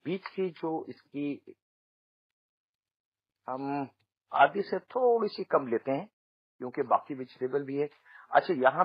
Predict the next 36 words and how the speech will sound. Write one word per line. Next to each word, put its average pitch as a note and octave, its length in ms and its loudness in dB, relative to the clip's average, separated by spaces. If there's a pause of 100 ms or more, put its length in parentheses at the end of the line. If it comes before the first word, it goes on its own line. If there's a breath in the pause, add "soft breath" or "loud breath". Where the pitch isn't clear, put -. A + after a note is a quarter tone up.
पे F3+ 300 0
जो C#3+ 200 -4
बीच D3+ 320 -8
का G3 140 2
हिस्सा E3 240 0
है D#3 200 4
ये, C#3 340 -2
अ, B2 400 4
इसको C#3 240 -2
प्लीज, D3 320 -8 (1600)
ये B2 280 -4
इसकी, B2+ 500 -8
अ, F#2 380 -6 (320)
जड़ A#2 140 0
भी B2 120 -4
कहलाती A2 420 0
है, A2 180 0
गांठ F#2+ 300 -4
भी A#2+ 100 -6
कहलाती G2 400 -4
है G#2+ 60 -4
इसको, A#2+ 360 -6 (400 soft breath)
और B2 120 -4
सेंट्रल G#2+ 320 -6
पार्ट F2+ 260 -2
भी F#2 80 -6
कहलाता F#2 320 -6
है। G#2+ 80 -10
ये B2 380 -2
एक G2+ 180 -10
तो C3 60 -8
ये A#2 120 -8
कि B2+ 100 -6
गलता G#2+ 380 0
नहीं A#2+ 240 -6
है C3 100 -10